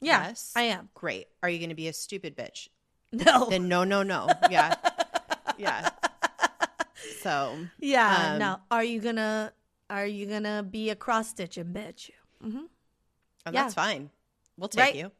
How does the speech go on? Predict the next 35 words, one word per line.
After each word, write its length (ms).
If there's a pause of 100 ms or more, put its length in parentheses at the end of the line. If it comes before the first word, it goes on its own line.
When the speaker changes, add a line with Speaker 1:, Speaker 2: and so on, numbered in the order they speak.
(100)
Speaker 1:
They 140
sew. 380 (360)
Speaker 2:
Yeah, 160
they 120
sew. 260 (100)
Yeah. 240
Speaker 1:
Yeah. 180 (920)
Speaker 2:
Um, 680 (120)
so, 360
yeah, 260
definitive 540
records 420
show 240
that 180
the 420
elephants 560
operated 540
between 540
eighteen 420
seventy-three 880 (600)
and 340
the 140
nineteen 340
fifties. 560 (320)
Speaker 1:
Mm. 40
Speaker 2:
But 640
there 280
is 240
some 220
evidence 480
to 80
suggest 500
that 140
the 80
gang's 760